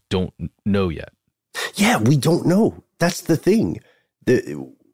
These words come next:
Speaker 2: the history is so thin here because of all the time that has passed. What we do know is that the conventional story many people were taught needs some revision. It needs to be updated. It's astonishing because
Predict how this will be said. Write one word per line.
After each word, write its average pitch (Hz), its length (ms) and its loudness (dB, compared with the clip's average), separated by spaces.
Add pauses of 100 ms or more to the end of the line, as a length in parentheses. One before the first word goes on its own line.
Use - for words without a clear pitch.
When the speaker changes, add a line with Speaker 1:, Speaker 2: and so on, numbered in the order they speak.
(140)
Speaker 2:
the 120 320 2
history 170 520 0
is 127 100 0
so 117 220 2
thin 185 420 2
here 92 480 0 (480)
because 113 460 2
of 107 120 0
all 113 180 2
the 98 140 0
time 120 500 0
that 98 140 0
has 90 140 -2
passed. 143 420 -2
What 123 160 0
we 127 140 2
do 175 360 2
know 98 360 2
is 110 140 2
that 135 200 2
the 120 140 2
conventional 120 640 2
story 175 440 2
many 120 320 2
people 117 340 0
were 90 140 0
taught 156 400 -2 (1400)
needs 151 420 2
some 180 180 0
revision. 147 600 2 (140)
It 98 120 -2
needs 123 320 2
to 139 60 -2
be 139 180 4 (100)
updated. - 600 -2 (580)
It's 120 160 0
astonishing 151 680 2
because 101 460 0